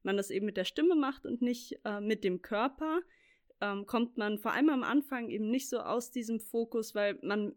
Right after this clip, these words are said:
hat ja gerade was erarbeitet, auch mit dem Sitz, mit dem Körper, mit der eigenen Balance und dann fängt man an zu lo-, äh, loben und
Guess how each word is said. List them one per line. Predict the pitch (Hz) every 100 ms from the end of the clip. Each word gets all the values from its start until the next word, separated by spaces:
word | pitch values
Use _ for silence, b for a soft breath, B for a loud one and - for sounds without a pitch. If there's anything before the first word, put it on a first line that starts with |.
| -
hat | 214 240
ja | 277
gerade | 190 233 240
was | 220 196
erarbeitet, | 233 - 226 320 311 269 262
auch | - 240
mit | 247
dem | 226 214
Sitz, | 208 285 -
mit | 233 214
dem | 233 214
Körper, | 240 233 233
mit | 226 220
der | 202
eigenen | 220 240 220 196
Balance | 185 196 247 285
und | 196 196
dann | 196 196 b b b
fängt | - 302 330
man | 311
an | 240 254
zu | -
lo-, | 233 233 240
äh, | 214 214 214
loben | - 247 277 311 269
und | 202 196 -